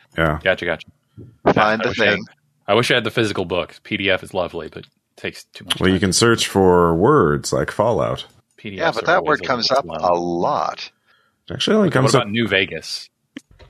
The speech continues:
Speaker 3: I think that's about getting.
Speaker 1: Yeah.
Speaker 2: Yeah.
Speaker 1: Yeah, there's a lot here. <laughs>
Speaker 3: So many words.
Speaker 2: Oh,
Speaker 3: But
Speaker 2: more details on page seventy-seven. Okay.
Speaker 3: but while we're walking,
Speaker 1: Yeah.
Speaker 3: uh, traveling.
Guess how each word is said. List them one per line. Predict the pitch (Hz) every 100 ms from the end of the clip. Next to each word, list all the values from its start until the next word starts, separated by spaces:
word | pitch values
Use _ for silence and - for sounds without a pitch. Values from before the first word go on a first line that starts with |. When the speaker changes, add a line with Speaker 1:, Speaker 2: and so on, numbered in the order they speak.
| - - - - - - - -
Speaker 3:
I | 107
think | 135 127
that's | 117 -
about | 87 85
getting. | 87 82 - - -
Speaker 1:
Yeah. | - 80 76 -
Speaker 2:
Yeah. | - - - _ _ _ - -
Speaker 1:
Yeah, | 90 90
there's | 87 90
a |
lot | 87 87 85
here. | 85 87 -
<laughs> | - - - - _ _ _ _ -
Speaker 3:
So | 147 127
many | 92
words. | 82 80 78 - - - - _ _ - 156
Speaker 2:
Oh, |
Speaker 3:
But | - 87
Speaker 2:
more | 104
details | 104 98 107 98
on | 87
page | 95 -
seventy-seven. | 101 87 80 - 82 - - 90
Okay. | 82 - - _ _ _ _ _ _ -
Speaker 3:
but | 247 254
while | 170 175
we're | 156 175 147 - 123 -
walking, | 113 104 - 98 185 - - - - - - _ - -
Speaker 1:
Yeah. | 78 78 _ _ -
Speaker 3:
uh, | 113 107 -
traveling. | 127 110 95 92 90 90